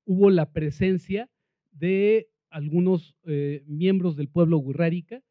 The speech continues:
que se presentaron como los, como los titulares,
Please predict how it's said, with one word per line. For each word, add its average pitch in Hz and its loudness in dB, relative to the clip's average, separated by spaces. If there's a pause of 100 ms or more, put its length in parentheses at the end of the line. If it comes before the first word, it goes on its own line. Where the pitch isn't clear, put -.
(420)
que 165 0
se 165 0
presentaron 170 -4
como 185 -4
los, 185 -2 (400)
como 190 -4
los 185 -2
titulares, 190 -2